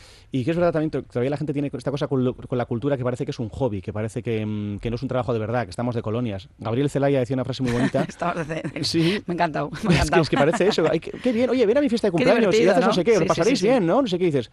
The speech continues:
Speaker 1: "Bueno, sí, pero es un trabajo, ¿eh?".
Speaker 2: Claro.
Speaker 1: O sea, "No, mi sobrino es muy gracioso, puede ser actor, mételo en una peli". Su so-, su sobrino, señora, eh, igual es muy gracioso, pero no sé, es como, "Oye, me gusta mucho operar, ¿me dejas que te opere a ti?".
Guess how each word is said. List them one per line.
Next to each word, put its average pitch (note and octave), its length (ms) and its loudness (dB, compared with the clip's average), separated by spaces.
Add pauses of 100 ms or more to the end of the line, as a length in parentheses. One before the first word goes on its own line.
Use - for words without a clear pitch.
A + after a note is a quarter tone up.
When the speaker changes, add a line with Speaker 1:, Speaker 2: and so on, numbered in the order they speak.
(140)
Speaker 1:
"Bueno, A#2+ 160 0
sí, - 100 -2
pero A2 120 0
es F#2+ 40 -8
un B2 80 -4
trabajo, A2+ 400 -2
¿eh?". C#3 140 -4
Speaker 2:
Claro. F3 340 -4 (140)
Speaker 1:
O A#2+ 60 -8
sea, C#3 160 0
"No, F3 80 0
mi E3+ 140 2
sobrino A3 260 0
es C#4 40 0
muy C#4 140 2
gracioso, G3+ 360 0
puede B3 120 2
ser B3+ 100 0
actor, G3+ 240 2
mételo A#3+ 160 2
en A#3 40 0
una D#3+ 120 2
peli". F#3 340 0 (140)
Su G#2+ 100 -14
so-, G#2 220 -8
su A#2 140 -12
sobrino, D#3 320 0
señora, F3+ 420 0
eh, C3+ 100 0
igual A#2+ 300 2
es G#3 60 0
muy F#3 100 2
gracioso, D3+ 340 0
pero A#2+ 220 2
no A#2 200 0
sé, F3 160 0
es F3 100 -2
como, C#3 340 0 (140)
"Oye, G3 160 2
me G#3+ 80 0
gusta B3+ 200 2
mucho A3+ 180 0
operar, F#3 240 2
¿me D3+ 40 2
dejas G#3+ 160 -2
que A#3+ 60 -2
te A3 80 2
opere A3+ 160 2
a G#3+ 40 0
ti?". A3+ 220 0